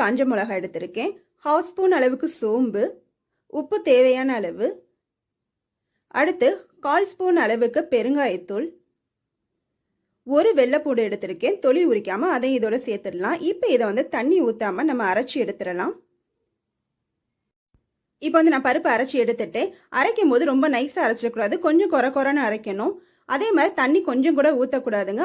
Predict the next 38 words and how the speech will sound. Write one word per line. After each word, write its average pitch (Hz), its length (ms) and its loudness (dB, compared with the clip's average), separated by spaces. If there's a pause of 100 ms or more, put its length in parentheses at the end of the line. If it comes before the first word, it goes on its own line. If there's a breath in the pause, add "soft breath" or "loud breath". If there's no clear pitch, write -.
அப்பதான் 277 300 -2
நம்ம 254 200 -4
தட்டி 240 240 -2
போக 233 220 0
கரெக்டா 208 240 -2
இருக்கு. 220 180 -4
இப்ப 247 180 -2
மாவு 330 280 2
ரெடி 208 140 0 (100)
ஆயிடுச்சு. 196 340 -6
இப்ப 311 160 -2
அளவுக்கு 240 320 -2
சேர்க்க 330 240 0
வேண்டியதை 208 320 0
பார்த்துடலாம். 196 480 -4 (320 loud breath)
நான் 370 160 4
வந்து 285 220 2
ஒரு 240 180 0
மீடியம் 381 340 0
சைஸ் 254 240 -2
பெரிய 254 180 -2 (100)
வெங்காயத்தை 202 440 -4 (140)
இது 381 180 0
மாதிரி 330 240 2
சின்ன 269 180 -2
சின்னதா 262 260 -4 (100)
கட் 202 180 -10
பண்ணி 240 220 -4
வச்சிருக்கேன், 208 580 -6
இதையும் 233 240 -2
நம்ம 202 120 -2 (100)
சேர்த்துடலாம். 208 500 -4 (2250)
அடுத்து 427 260 0
வந்து 233 140 0 (100)
ஒரு 269 180 4
பச்சை - 300 -2
மிளகாய் 254 300 0
எடுத்திருக்கேன், 185 480 -4